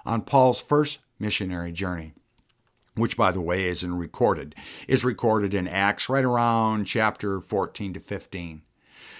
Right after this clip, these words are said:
This is also express-, this also expresses Paul's confidence in Timothy's integrity and his faithfulness to the truth.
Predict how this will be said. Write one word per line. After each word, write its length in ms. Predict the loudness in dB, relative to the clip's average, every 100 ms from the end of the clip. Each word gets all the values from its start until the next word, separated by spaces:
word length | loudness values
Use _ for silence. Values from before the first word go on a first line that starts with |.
| -6 2
This 180 | 4
is 140 | 4 2
also 580 | 6 10 8 6 2 2
express-, 560 | -2 0 0 0 -2
this 240 | -6 -8 0
also 500 | 6 8 6 4 2
expresses 560 | -2 -2 0 0 -2 -6
Paul's 420 | 0 2 4 2
confidence 760 | 2 6 6 4 -4 -8 -12 -14 -18 -20 -16 -6
in 140 | -2
Timothy's 560 | 0 0 0 0 0 -2
integrity 800 | -4 0 2 2 2 0 -2 -10 _ _ _ _ _ _ -8
and 180 | -6 -4
his 180 | -4 -6
faithfulness 920 | -2 0 2 -2 -12 -10 -10 -12 -12 _ _ -8
to 100 | -4
the 140 | -4
truth. 560 | -6 -4 -4 -4 -10